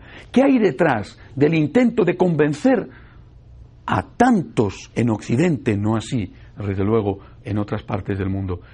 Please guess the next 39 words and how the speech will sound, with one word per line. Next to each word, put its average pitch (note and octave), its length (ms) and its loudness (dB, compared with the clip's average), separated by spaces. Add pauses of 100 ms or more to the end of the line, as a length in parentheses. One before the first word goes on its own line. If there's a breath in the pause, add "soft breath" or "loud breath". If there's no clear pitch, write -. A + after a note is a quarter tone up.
(140 loud breath)
¿Qué A3+ 80 0
hay A3+ 60 4
detrás A3+ 320 0
del E3+ 160 0
intento A3 360 0
de E3+ 120 -2
convencerles D3 840 0 (380 soft breath)
de G3 120 2
que F3 100 2
no G#3+ 80 2
existen G#3 360 0
las D3+ 100 0
leyes F3 240 0
morales D#3 400 -2
objetivas? G2 600 -6 (920 soft breath)
De - 240 -6
que - 100 -10
no A#2+ 100 2
existe - 400 -4 (100)
la - 120 -10
ley F3+ 220 -4
natural. - 480 -8 (520 soft breath)
Pues, - 340 -10
pues - 260 -10
es A2+ 220 -8
lo G#2+ 160 -4
que, F2+ 240 -6 (180 loud breath)
lo G#2 160 -6
que G#2 140 -2
decía A#2 400 0
Cicerón B2 580 0 (220 loud breath)
antes C#3+ 420 0
de C3+ 80 0
Jesucristo. A2+ 800 -4 (340 loud breath)
Está C#3 400 0
el C3 140 0
intento D3 800 0 (160 loud breath)
de A#2 120 0
poder B2+ 400 0